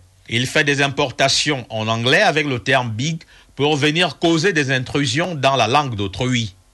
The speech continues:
Le pays impose ainsi sa nature biculturelle à une langue étrangère qui est aussi constitutionnelle.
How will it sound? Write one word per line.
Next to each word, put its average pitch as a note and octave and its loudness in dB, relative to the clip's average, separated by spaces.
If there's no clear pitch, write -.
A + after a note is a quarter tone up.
Le B2+ -2
pays E3 2
impose D3+ 0
ainsi D#3+ -2
sa D3+ 2
nature D3+ 0
biculturelle C#3+ 0
à B2 0
une D#3 0
langue F3 2
étrangère D#3 0
qui - -6
est C#3+ -4
aussi C3 -4
constitutionnelle. B2+ 0